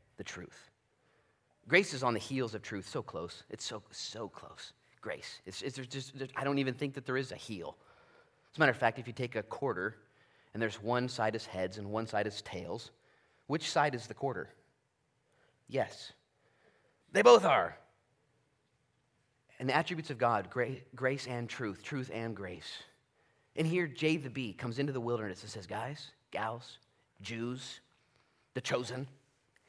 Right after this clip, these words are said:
y'all need to repent. And y'all need to get baptized. And y'all need to change everything about you." <gasps>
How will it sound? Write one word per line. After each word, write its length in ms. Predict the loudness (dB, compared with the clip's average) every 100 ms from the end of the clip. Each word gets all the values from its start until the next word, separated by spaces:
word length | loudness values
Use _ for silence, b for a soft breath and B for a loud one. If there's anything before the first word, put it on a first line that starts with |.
| B B
y'all 180 | 4 4
need 160 | 2 -4
to 60 |
repent. 360 | -8 -8 -10 -12 -20 _ _ _ B B -10
And 80 | -4
y'all 120 | -4
need 120 | -4
to 40 |
get 140 | -6 -4
baptized. 600 | -4 -4 -8 -10 -12 -20 _ _ B -6
And 100 | -2
y'all 140 | 0
need 120 | -2
to 60 | -6
change 340 | -6 -6 -8 -4
everything 340 | -4 -4 -6
about 320 | -6 -4 -6 -8
you." 140 | -6 2
<gasps> 1400 | 2 2 -8 -8 -8 -8 -12 -14 -14 -12 -12 -12 -14 -16